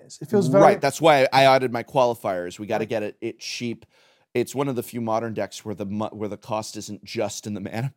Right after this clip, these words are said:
Speaker 2: base.
Speaker 1: Yeah, like, uh, well, Liliana was the most expensive card in Modern, barring lands, for a long time. I think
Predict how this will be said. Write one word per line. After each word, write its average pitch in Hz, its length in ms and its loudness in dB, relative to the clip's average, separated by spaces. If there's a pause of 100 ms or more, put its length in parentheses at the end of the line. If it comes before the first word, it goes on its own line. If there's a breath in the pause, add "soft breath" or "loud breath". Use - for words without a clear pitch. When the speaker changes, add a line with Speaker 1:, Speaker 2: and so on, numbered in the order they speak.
Speaker 2:
base. - 440 -10 (680)
Speaker 1:
Yeah, 226 300 4
like, 190 240 -2
uh, 165 320 4 (540)
well, 190 460 2
Liliana 208 480 2
was 180 100 -2
the 170 60 -2
most 175 120 -4
expensive 160 300 -10
card 175 180 -4
in 160 120 -2
Modern, 165 320 -2
barring 160 420 0
lands, 156 440 -4
for 143 120 -12
a 143 40 -6
long 165 220 -4
time. 139 240 -10
I 143 60 -6
think 170 240 -12